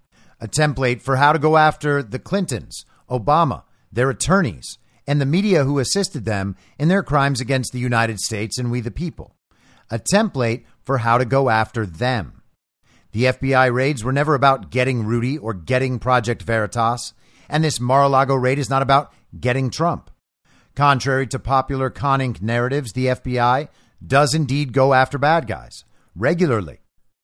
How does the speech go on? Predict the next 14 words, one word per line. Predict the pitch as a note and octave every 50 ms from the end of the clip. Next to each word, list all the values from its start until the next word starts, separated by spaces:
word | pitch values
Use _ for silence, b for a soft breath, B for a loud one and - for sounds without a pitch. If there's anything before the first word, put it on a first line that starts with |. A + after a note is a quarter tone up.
| _ _ _ -
as | A2+ C3 C#3 A#2
a | D3+
rule | C#3+ C3 D3+ F#3+ A3 A3+ E3+ G2+ C#2 A#1+ _ _ -
even. | A#2 A#2+ A2 E2+ C#2 B1 - - _ _ _ _ _ _ _ _ _ _ _ _ _ -
The | B2+ B2+
corruption | - B2+ C3+ C#3 E3+ G#3+ - - - D#3+ C3+
in | C3 B2+
the | B2 A#2 A#2
F | A#2+ A#2 -
B | - B2+ A#2 A2+
I | A2+ A#2 B2+ C#3+
is | - C3+ C#3 B2+ A2
the | D3 D3
exception, | D3 - - - - G2+ G3 - - - - -